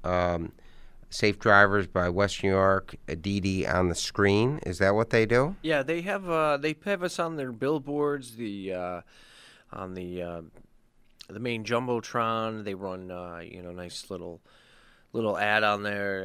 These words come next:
Speaker 2: and they, they do a, uh, like, a ten-second, um, message over the loudspeaker, allowing
Speaker 1: And do you get a lot of calls from this too?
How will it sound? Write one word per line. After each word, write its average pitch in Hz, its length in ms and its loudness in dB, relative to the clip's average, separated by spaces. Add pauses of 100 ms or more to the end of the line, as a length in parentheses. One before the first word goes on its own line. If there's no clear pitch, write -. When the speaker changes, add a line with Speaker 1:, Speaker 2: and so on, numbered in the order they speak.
Speaker 2:
and 87 540 -12
they, 87 500 -8
they 87 180 -10
do 92 380 -8
a, 87 480 -8
uh, 85 380 -14 (240)
like, - 160 -18
a 85 80 -14
ten-second, 92 1000 -10 (400)
um, 50 480 -18 (120)
message 98 680 -6 (480)
over 104 240 -8
the 92 120 -4
loudspeaker, 87 1040 -4
allowing 87 360 -6
Speaker 1:
And 101 80 -2
do 107 80 0
you 92 60 -2
get 104 120 4
a 98 60 2
lot 92 160 2
of 90 100 -2
calls 98 400 4
from 107 220 -2
this 113 160 -6
too? 123 240 -6